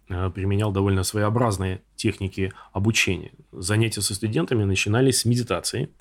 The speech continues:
и дыхательных практик. Это должно было привести к концентрации внимания и физически настраивало на интенсивную работу. Потом Итан читал краткую лекцию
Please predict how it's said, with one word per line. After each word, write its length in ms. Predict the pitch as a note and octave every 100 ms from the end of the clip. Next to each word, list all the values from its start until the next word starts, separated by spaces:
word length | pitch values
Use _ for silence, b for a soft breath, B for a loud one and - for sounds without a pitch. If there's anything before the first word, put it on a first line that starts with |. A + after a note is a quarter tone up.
| b b
и 180 | A2+ C3
дыхательных 680 | G#2+ - G#2 - G#2 G#2 - _ _ -
практик. 540 | A#2+ G2+ - - - -
Это 160 | A#2
должно 260 | G#2+ G#2 A2
было 220 | G#2 G2+
привести 680 | F#2+ G2+ G2+ - - B2 C3 -
к 360 | - G2 F#2 F#2+ B B B
концентрации 600 | G2+ - A2 A2 - F2+
внимания 640 | F#2 G2+ C3 D#3 A#2+ F#2 - b -
и 140 | G#2+
физически 600 | G2+ F#2 G2+ A#2+ - -
настраивало 720 | G2 F2+ - F#2+ G2 G2 G2 -
на 140 | G#2 G2+
интенсивную 580 | G2 A#2 - - F2+ F#2+
работу. 440 | G2+ G2+ - - _ _ _
Потом 380 | F2 F#2+ F#3+ A3+ -
Итан 280 | C#3 F#3
читал 440 | D#3 - A2+ E3 D#3 B B
краткую 360 | - C3 - A#2+
лекцию 460 | G2 - D3 E3